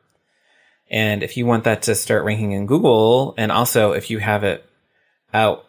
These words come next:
you know, for an email list, it needs to be written no later than, like, the beginning of November. So you have time to get it in there and publish it and edit the photos, all that stuff. That means someone needs to be writing it in October,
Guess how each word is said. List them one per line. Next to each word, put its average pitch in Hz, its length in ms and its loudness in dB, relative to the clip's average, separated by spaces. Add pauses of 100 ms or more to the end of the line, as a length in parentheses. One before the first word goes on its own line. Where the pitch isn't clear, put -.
(120)
you 110 100 -10
know, 101 120 -4
for 92 280 -4
an 76 200 -6
email 123 300 2
list, 98 440 -4
it 113 100 -6
needs 113 360 -4
to 120 120 -8
be 101 280 -6
written 110 720 -2
no 127 180 4
later 107 340 2
than, 107 180 -2
like, 104 200 -6
the - 80 -4
beginning 110 460 0
of 95 100 -4
November. 98 500 -2
So - 120 -2
you 98 40 2
have 98 60 -2
time 104 220 -2
to 92 120 -2 (160)
get 107 200 -2
it 107 120 -2
in 107 160 -2
there 107 220 -2
and 107 220 -6 (480)
publish 107 360 -2
it 110 160 2
and 92 100 -8
edit 107 220 -6
the 113 80 -18
photos, 107 400 2
all 107 120 -2
that 107 180 -2
stuff. 90 400 -4 (380)
That 123 120 4
means 120 200 0
someone 120 240 0
needs 107 180 -4
to 107 100 -6
be 101 120 -6
writing 117 360 0
it 101 140 -2
in 107 160 -6
October, 101 840 -4